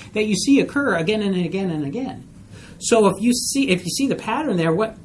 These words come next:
what conclusion do you come to? That God is passing between the parts of the animals, symbolically being described as this smoking oven and burning torch. So smoking oven, burning torch, God Almighty walking the path between the animals.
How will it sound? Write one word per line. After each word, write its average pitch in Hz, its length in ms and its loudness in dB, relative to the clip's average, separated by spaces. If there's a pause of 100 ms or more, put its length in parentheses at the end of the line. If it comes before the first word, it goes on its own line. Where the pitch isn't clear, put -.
(120)
what 190 160 -6
conclusion 214 420 -2
do 165 80 -2
you 156 60 -2
come 294 240 -2
to? - 140 -6
That - 360 -6
God 247 320 0
is 165 140 0
passing 214 420 -4
between 202 300 -2
the 202 60 -4
parts 220 220 -6
of 208 60 -6
the 202 100 -4
animals, 247 380 -4 (300)
symbolically 220 680 4
being 196 280 2
described 180 520 0
as 185 300 0 (380)
this 202 240 4 (200)
smoking 208 460 -4
oven 226 240 0
and 214 80 -2
burning 247 280 2
torch. 330 380 -4
So 214 160 2
smoking 277 420 -2
oven, 226 160 0
burning 254 280 2
torch, 185 380 -4
God 254 240 6
Almighty 190 380 4
walking 247 500 0
the 240 80 -4
path 233 420 0
between 214 280 -8
the 233 100 -6
animals. 254 440 -8